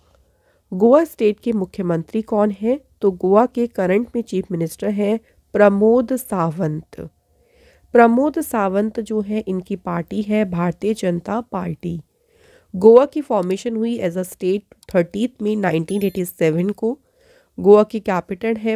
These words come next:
पणजी। गोवा के गवर्नर कौन है? पीएस श्रीधरन पिल्लई। ये फ्रेंड्स गोवा स्टेट के गवर्नर हैं। गोवा में लोकसभा सीट्स हैं गोवा से टू, राज्यसभा की हैं एक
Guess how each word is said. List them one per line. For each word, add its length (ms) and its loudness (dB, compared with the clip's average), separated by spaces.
पणजी। 540 -4
गोवा 300 4
के 180 -4
गवर्नर 500 0
कौन 260 -2
है? 260 0
पीएस 380 2
श्रीधरन 640 0
पिल्लई। 360 -2
ये 140 2
फ्रेंड्स 400 -4
गोवा 300 2
स्टेट 380 -8
के 160 -10
गवर्नर 560 0
हैं। 200 2
गोवा 260 6
में 140 -2
लोकसभा 460 0
सीट्स 360 -6
हैं 120 -4
गोवा 240 2
से 220 -6
टू, 240 -4
राज्यसभा 600 -2
की 220 -6
हैं 140 -4
एक 320 -2